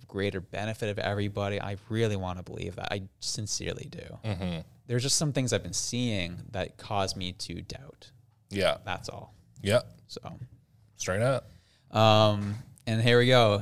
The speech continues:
Speaker 1: Abby Cat to twenty eighteen. She was, I, I shouldn't say, they were spicy in the comments. This is one of the, that got things going. "But a business is not checking your medical records.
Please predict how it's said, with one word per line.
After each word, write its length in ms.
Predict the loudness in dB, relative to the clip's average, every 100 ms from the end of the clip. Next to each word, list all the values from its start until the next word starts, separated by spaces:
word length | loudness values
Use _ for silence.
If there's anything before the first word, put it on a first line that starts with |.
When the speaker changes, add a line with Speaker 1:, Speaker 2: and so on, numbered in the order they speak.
| 0
Speaker 1:
Abby 440 | 4 6 6 6
Cat 640 | 6 4 8 8 6 2 -4
to 180 | -4 -4
twenty 340 | 0 2 4 4
eighteen. 600 | 2 2 2 2 -2 -6
She 240 | -2 0
was, 340 | 2 2 -2 -8 -16 -10
I, 220 | -4 -2 0
I 100 | 0
shouldn't 180 | 0 -2
say, 140 | -4 -4 -8 0
they 400 | 2 2 -2 -10 -16
were 80 | -8
spicy 680 | -6 -4 -6 -4 -6 -8 -16 _ _ _ _ _ _ _ _ _ _ -6
in 220 | -4 -2
the 80 | -2
comments. 580 | -2 -2 -6 -4 -4 -6 -16 _ _ 0
This 160 | 2
is 80 | 4
one 220 | 4 4
of 240 | 4 0 -4
the, 120 | -4 0
that 180 | 0 4
got 320 | 2 2 -6
things 240 | -6 -2
going. 280 | 0 0 -2
"But 120 | -2
a 60 | 0
business 340 | 4 4 2
is 100 | -2
not 200 | 0 0
checking 340 | 2 0 0 -4
your 80 | -2
medical 360 | 0 0 -2
records. 440 | -6 -6 -8 -10